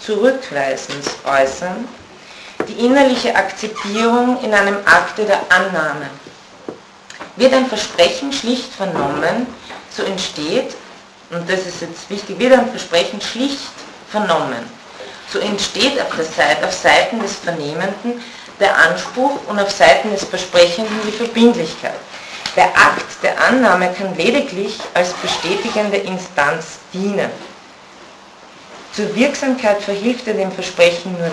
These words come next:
dann, wenn es für den Fall einer Annahme erteilt ist. Also wenn du annimmst, dann, also wenn dieser Zusatz noch ist. Ein Akt der Zurückweisung dagegen lässt weder Anspruch noch Verbindlichkeit zur Entstehung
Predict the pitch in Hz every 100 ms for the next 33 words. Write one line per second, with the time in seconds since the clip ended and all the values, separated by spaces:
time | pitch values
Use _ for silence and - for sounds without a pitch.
0 | - 127 131 214 247 - - - 185 202
1 | 202 - 202 196 202 - 147 131 160 151
2 | - - - 147 139 - 135 131 120 110
3 | 107 107 - - 147 - - 113 113 -
4 | 131 - 135 123 - - - 135 135 131
5 | 131 - - - - - - - - -
6 | - - - - - - - 170 180 196
7 | 190 185 190 - 147 180 190 175 - -
8 | 131 123 143 165 165 180 180 185 175 190
9 | 208 196 135 - 123 - - - - -
10 | - - - - - - - - - -
11 | 180 202 180 226 - 233 - 202 269 277
12 | 185 151 202 202 190 190 196 196 175 170
13 | - 151 175 240 247 - 156 185 - 202
14 | 185 180 185 175 190 190 180 175 - -
15 | 147 156 - 151 147 -